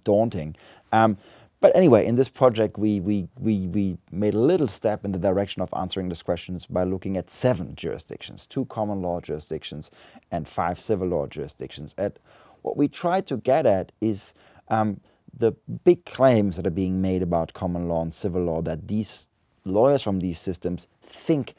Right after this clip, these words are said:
differently. Now, again, that's a daunting claim. How do you get into something like that? How does somebody think? We can't look into people's heads. Very hard to ascertain that. So what we did,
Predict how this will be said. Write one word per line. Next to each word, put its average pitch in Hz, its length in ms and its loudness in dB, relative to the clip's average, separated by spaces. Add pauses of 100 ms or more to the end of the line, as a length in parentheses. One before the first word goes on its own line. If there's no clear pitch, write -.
(240)
differently. - 480 -6
Now, 101 240 -2 (240)
again, 107 240 4 (500)
that's 104 220 -4
a 85 80 -6 (100)
daunting 123 460 6
claim. 110 440 0
How 107 200 2
do 117 100 0
you 104 440 0
get - 300 2 (360)
into 113 220 0
something 104 340 0
like 95 180 -2
that? 110 180 4
How 117 200 6
does 104 140 2
somebody 101 320 0
think? - 420 -2
We 95 100 -4
can't 90 280 -4
look 107 200 -2
into 98 140 -6
people's 95 320 -6
heads. 117 320 4 (260)
Very 107 180 4
hard 101 320 -2
to - 180 -4 (280)
ascertain 147 580 -4
that. 98 160 2
So 131 140 -4
what 127 100 -6
we 190 120 -2
did, 120 260 2